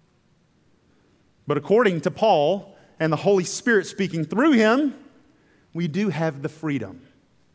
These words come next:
So celebrating Christmas is not a question of right or wrong, because Romans fourteen, verses five and six provide us the liberty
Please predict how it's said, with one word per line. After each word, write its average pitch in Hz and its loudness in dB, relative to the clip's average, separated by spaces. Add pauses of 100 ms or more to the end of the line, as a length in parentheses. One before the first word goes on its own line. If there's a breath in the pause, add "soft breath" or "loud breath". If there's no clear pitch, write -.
(1000 soft breath)
So 156 -4
celebrating 247 4
Christmas 233 0
is 190 -4
not 214 4
a 240 0
question 226 0
of 147 -2
right 190 4
or 175 -2
wrong, 156 0 (380 loud breath)
because 139 2 (280 soft breath)
Romans 196 2
fourteen, 233 2
verses 190 0
five 208 4
and 196 -4
six - 0
provide 180 2
us 185 0
the 180 -6
liberty 170 0